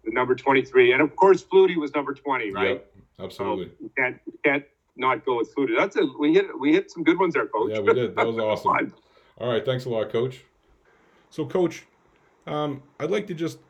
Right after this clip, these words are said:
Speaker 2: maybe you can inform the people out there who you are, you know, your football life, your football background, what, what it is about the game of football that has, uh, you know, kept you in it for, for this many years and your, your passion of the game.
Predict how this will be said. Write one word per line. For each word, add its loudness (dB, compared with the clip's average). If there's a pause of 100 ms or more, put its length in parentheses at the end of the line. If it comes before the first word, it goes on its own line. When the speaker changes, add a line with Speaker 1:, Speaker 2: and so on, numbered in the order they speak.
(300)
Speaker 2:
maybe -2
you -8
can -4 (140)
inform -2
the -18
people -4
out 0
there -2 (420)
who -4
you -2
are, 2
you -6
know, -2
your -2
football 0
life, -2
your -10
football -4
background, -4
what, -2
what 0
it -2
is -2
about -2
the -8
game -4
of -6
football -4 (320)
that -2
has, -4
uh, -2 (160)
you -10
know, -4 (420)
kept -2
you -4
in -2
it -6
for, -4 (160)
for -10
this -6
many -2
years -4
and -12 (280)
your, -6 (220)
your -8
passion -4
of -8
the -14
game. -10